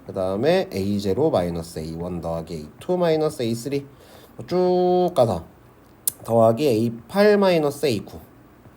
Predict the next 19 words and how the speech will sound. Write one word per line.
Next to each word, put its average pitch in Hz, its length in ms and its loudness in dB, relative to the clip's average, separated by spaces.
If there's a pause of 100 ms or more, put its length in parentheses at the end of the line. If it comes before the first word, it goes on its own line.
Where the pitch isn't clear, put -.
(340)
내가 135 240 6
필요한 156 400 4
건 185 420 6 (360)
일, 208 220 4
삼, 196 560 0
오, 226 140 -2 (200)
칠, 170 380 -2
구니까 104 560 -6 (300)
어떻게 - 340 -2
해주면 107 280 0
되죠? 90 260 -6 (140)
둘이 196 420 -4 (520)
빼주기만 208 640 2
하면 95 220 2
되죠. 78 220 -12 (500)
둘이 101 220 -10
빼준다. 160 400 -2 (1400)
둘이 196 240 -6
빼준다. 156 400 0